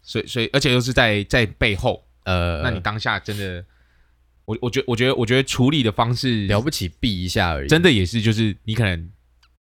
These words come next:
Speaker 1: 退一步，或者是离，
Speaker 2: 对，对，对。
Speaker 1: 离开，不要靠他那么近。
Speaker 2: 站，对，对，对，对。
Speaker 1: 真的没有什么其他的解决办法，
Speaker 2: 对啊。
Speaker 1: 我觉得。而且，而且是在尾牙场合，你只要在尾牙场合直接说：“我，干他妈，你蒙啊小。”哇，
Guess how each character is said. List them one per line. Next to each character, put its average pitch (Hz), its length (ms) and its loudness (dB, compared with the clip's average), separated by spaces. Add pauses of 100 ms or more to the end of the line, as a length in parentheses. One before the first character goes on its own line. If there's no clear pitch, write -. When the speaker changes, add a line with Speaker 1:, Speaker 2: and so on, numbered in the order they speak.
(240)
Speaker 1:
退 120 220 4
一 101 100 -2
步， 95 280 -12
或 120 120 -4
者 95 100 0
是 92 60 2
离， 87 100 0
Speaker 2:
对， 82 160 -2
对， 67 120 -4
对。 87 120 -8
Speaker 1:
离 104 140 -6
开， 117 340 0 (160)
不 123 80 2
要 131 60 4
靠 107 80 2
他 131 160 6
那 123 80 4
么 113 100 2
近。 104 160 -2
Speaker 2:
站， 90 60 -6
对， 95 140 0
对， 85 380 -2
对， 65 80 -10
对。 101 100 -8 (300)
Speaker 1:
真 156 200 2
的 160 100 6
没 120 80 4
有 117 100 6
什 117 120 2
么 92 100 2
其 - 160 -2
他 107 160 2
的 104 120 2
解 95 200 -2
决 90 160 -2
办 95 220 0
法， 71 200 -6
Speaker 2:
对 95 140 2
啊。 82 60 0
Speaker 1:
我 69 60 -4
觉 87 80 -4
得。 85 240 -4 (440)
而 135 100 4
且， 147 100 6
而 151 80 4
且 156 100 4
是 127 40 2
在 143 160 4
尾 107 180 2
牙 90 140 0
场 92 240 -4
合， 85 100 -4
你 101 100 -4
只 127 80 2
要 107 80 4
在 151 120 2
尾 117 160 2
牙 95 100 0
场 92 160 -4
合 87 140 -4
直 92 120 -6
接 101 80 0
说 110 200 -4
：“我， 107 40 -6
干 101 240 -4
他 101 80 -4
妈， 101 220 -2
你 101 100 -4
蒙 98 200 -6
啊 98 100 -2
小。” 69 340 -8 (520)
哇， - 200 -6